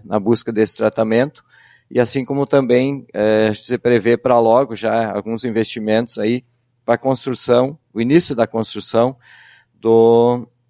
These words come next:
eh, tra-, do tratamento oncológico infantil, né, que é o centro também de tratamento especializado ali no H C I, né, o Hospital de Clínicas aí de Juí, então também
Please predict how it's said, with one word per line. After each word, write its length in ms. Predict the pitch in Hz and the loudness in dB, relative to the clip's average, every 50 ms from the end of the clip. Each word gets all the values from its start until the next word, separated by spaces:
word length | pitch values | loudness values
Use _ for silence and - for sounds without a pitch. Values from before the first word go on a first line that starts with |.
| _ _ | _ _
eh, 640 | - 98 101 101 101 101 98 98 95 92 92 92 92 - | -2 2 2 4 4 4 4 2 2 2 2 0 0 -2
tra-, 260 | - 110 107 98 78 76 | -2 0 0 0 0 0
do 140 | 92 101 | -2 -4
tratamento 720 | 101 - 113 110 104 - 113 113 110 110 113 120 117 - 135 | -4 -2 -2 -2 -2 -2 -4 -4 -2 -4 -4 -6 -6 -6 -4
oncológico 760 | 127 127 123 117 117 117 - 117 110 110 110 117 113 - - | -2 -2 0 -2 -2 -4 -6 -4 0 2 2 2 2 -2 -6
infantil, 580 | 131 127 - - 135 131 127 - - 127 120 107 | -8 -8 -2 -2 -2 -2 -2 -2 0 0 0 0
né, 160 | 101 92 87 | 0 -2 -4
que 100 | - - | -2 -2
é 40 | 104 | -4
o 80 | 107 104 | -2 -2
centro 420 | - - 127 131 143 143 - 113 | -2 0 2 2 2 0 -2 -10
também 280 | - 110 107 104 104 104 | -8 -6 -4 -2 -2 -4
de 80 | 101 | -2
tratamento 580 | 101 107 104 - 110 110 110 107 110 117 - 135 | -4 -8 -6 -4 -4 -2 0 -2 -2 -2 -6 -10
especializado 920 | 117 - - 113 104 - 113 104 101 98 - 104 101 101 107 104 - - _ _ _ _ _ _ _ _ _ _ _ _ - | -12 -10 -10 -10 -8 -6 -8 -6 -6 -6 -2 0 2 2 2 0 -2 -16 _ _ _ _ _ _ _ _ _ _ _ _ -4
ali 300 | - 95 95 101 107 107 | -4 -2 0 0 -2 2
no 80 | 107 | 2
H 220 | 107 101 110 110 104 | 0 2 2 0 0
C 180 | - - 110 113 | 0 -4 -4 -4
I, 60 | 123 120 | -2 -2
né, 280 | 104 95 92 90 92 _ _ _ _ _ - - - - - _ _ _ _ _ | -2 -2 -4 -4 -6 _ _ _ _ _ -20 -20 -20 -20 -20 _ _ _ _ _
o 380 | - 95 98 98 95 95 92 90 | -6 -4 -2 -2 0 0 -2 -2
Hospital 480 | 87 - - 120 - - 104 98 101 | -4 -6 -10 -10 -6 0 0 0 0
de 100 | 101 107 | 0 -4
Clínicas 540 | _ _ 110 113 120 123 113 - 107 95 95 | _ _ -6 -6 -4 -6 -6 -10 -12 -8 -4
aí 160 | 98 98 98 | -4 -4 -4
de 160 | 85 107 110 | -4 -4 -6
Juí, 220 | 107 101 113 110 113 | -4 -4 -4 -4 -4
então 280 | 120 117 - 107 107 | -4 -6 -8 -8 -8
também 420 | 107 - 107 110 101 104 107 110 | -6 -6 -8 -4 0 0 0 0